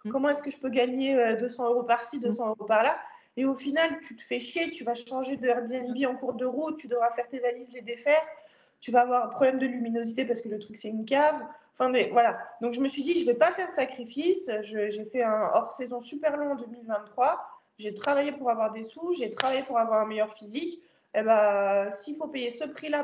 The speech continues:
Speaker 2: pour être dans un confort, je vais le faire. Et ça, c'est important aussi.
Speaker 1: Mm.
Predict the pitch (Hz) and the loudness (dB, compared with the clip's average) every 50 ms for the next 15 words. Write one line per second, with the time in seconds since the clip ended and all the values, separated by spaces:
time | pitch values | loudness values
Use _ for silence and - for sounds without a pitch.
0 | 294 285 247 233 240 233 226 220 214 214 214 202 - - 285 269 - - 277 330 | -2 -4 -4 -4 -4 -4 -4 -6 -6 -6 -6 -8 -8 -10 -12 -8 -4 -2 -2 -2
1 | 381 - 247 254 262 247 - - 196 - - - _ _ _ _ _ _ _ _ | -2 -6 -10 -10 -10 -10 -8 -6 -6 -6 -8 -14 _ _ _ _ _ _ _ _
2 | _ - 220 226 220 311 339 339 339 311 294 285 294 302 285 - 330 330 330 311 | _ -10 -8 -2 2 2 2 2 2 0 0 0 0 -2 -4 -4 -6 -6 -6 -6
3 | 302 285 - - 262 247 247 - _ _ _ - 226 | -6 -8 -10 -12 -14 -14 -14 -16 _ _ _ -6 -6